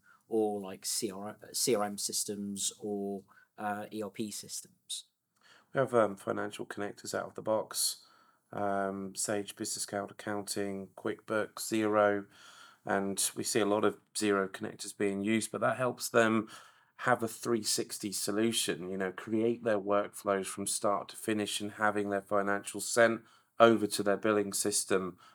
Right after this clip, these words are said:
Speaker 2: um, but using the information captured from the field. Um, that works really, really well, but like I said, a lot of other companies, they wanna create a software stack.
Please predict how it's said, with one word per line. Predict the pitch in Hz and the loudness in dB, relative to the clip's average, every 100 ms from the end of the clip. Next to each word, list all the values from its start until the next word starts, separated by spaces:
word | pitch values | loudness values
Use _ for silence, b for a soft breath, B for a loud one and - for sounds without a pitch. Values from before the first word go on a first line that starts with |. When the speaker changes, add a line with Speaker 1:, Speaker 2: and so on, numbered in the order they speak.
| - | -2
Speaker 2:
um, | 101 95 95 98 | 2 2 2 2
but | 95 107 92 | 8 8 8
using | 101 104 101 101 98 | 2 -2 0 -2 -2
the | 92 | -2
information | 95 92 101 92 - 95 | -4 -4 -6 -6 -8 -12
captured | - 95 - - | -10 -10 -12 -12
from | 104 98 | -10 -10
the | 101 | -12
field. | - - - - - B B B B B | -8 -6 -6 -6 -10 B B B B B
Um, | - 95 98 101 | -4 -2 -2 0
that | - | 0
works | 98 92 - | 0 -2 -2
really, | 104 | 0
really | 101 104 | 2 2
well, | 101 110 110 110 | 4 10 12 12
but | 107 107 104 113 | 8 4 4 2
like | 107 | 0
I | |
said, | - 110 | 2 4
a | |
lot | 104 117 | 4 4
of | 147 | 4
other | 131 143 | 2 0
companies, | - 113 107 101 95 | -2 -4 -2 -4 0
they | 107 | 0
wanna | 107 139 | 0 0
create | - 113 | 0 0
a | 95 | 2
software | - 101 107 98 | 0 0 -2 -2
stack. | - 120 113 - | 2 2 2 -4